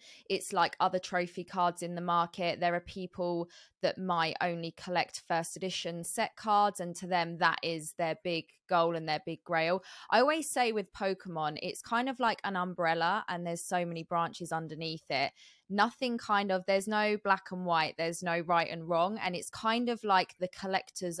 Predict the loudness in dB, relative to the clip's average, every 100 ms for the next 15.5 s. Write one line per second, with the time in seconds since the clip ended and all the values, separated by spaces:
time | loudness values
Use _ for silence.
0 | 2 4 4 0 -6 -12 -20 _ _ -8
1 | -4 2 0 0 -4 -2 -2 -4 -2 -2
2 | -2 -4 2 2 2 -4 -2 2 2 2
3 | -2 0 0 0 -4 -2 2 4 4 0
4 | -2 0 -2 -4 -8 -20 _ -10 -10 -4
5 | 2 2 2 -4 -6 -4 -4 -2 -4 0
6 | 0 0 -2 -2 -2 -2 -6 -6 -4 -4
7 | -4 -4 -6 -4 -6 -4 0 0 2 -2
8 | -4 -6 -6 -8 -10 -8 -6 -6 -6 -2
9 | 0 -2 -4 -4 -4 -6 _ _ -6 0
10 | 0 0 0 -2 -4 0 0 2 0 0
11 | -2 -6 -4 0 0 0 -4 -2 -4 -6
12 | -6 -6 -2 -2 -2 0 0 0 2 4
13 | 2 -4 -6 -4 -4 -2 -2 -2 -2 -2
14 | -2 -6 -6 -6 -2 -2 -4 -4 0 0
15 | 0 0 0 -2 -6